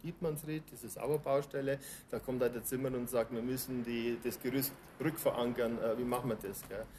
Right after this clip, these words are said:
Klar, das, äh, er weiß, er möchte so machen, er braucht eine Sicherheit. Architekten sind meistens Neubau, sag ich jetzt mal salopp, oder haben weniger Erfahrung auf dem Gebiet.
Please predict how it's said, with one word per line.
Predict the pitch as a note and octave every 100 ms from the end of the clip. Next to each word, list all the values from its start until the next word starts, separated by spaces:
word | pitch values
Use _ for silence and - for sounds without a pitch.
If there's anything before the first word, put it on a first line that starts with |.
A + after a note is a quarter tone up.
| - -
Klar, | - C#3 C#3
das, | A#2+ A#2+ - - - - -
äh, | C3
er | C3+ C#3
weiß, | D#3 F#3+ F#3 - - - - - - B2+
er | C3+
möchte | C#3 B2+
so | C#3
machen, | C3 B2 D3+ E3+ C3+
er | C3+
braucht | A2+ A#2+ -
eine | A#2+
Sicherheit. | C3+ D3+ E3 D3+ -
Architekten | A2+ A#2 A#2+ B2 C3 C#3+
sind | C3 A#2
meistens | G#2+ B2+ - B2 -
Neubau, | A#2 A2 B2+ - C#3+ D#3+ E3+ - - -
sag | A#2
ich | B2+
jetzt | C3+ C3+
mal | C3
salopp, | B2+ B2 D#3 - - - - -
oder | A#2+ B2+
haben | B2 A#2+
weniger | B2 C#3+ C3+ C3+ A#2+ A#2
Erfahrung | A2 A2 A#2 D#3 D#3
auf | C#3+ -
dem | C#3
Gebiet. | D3 C#3 D3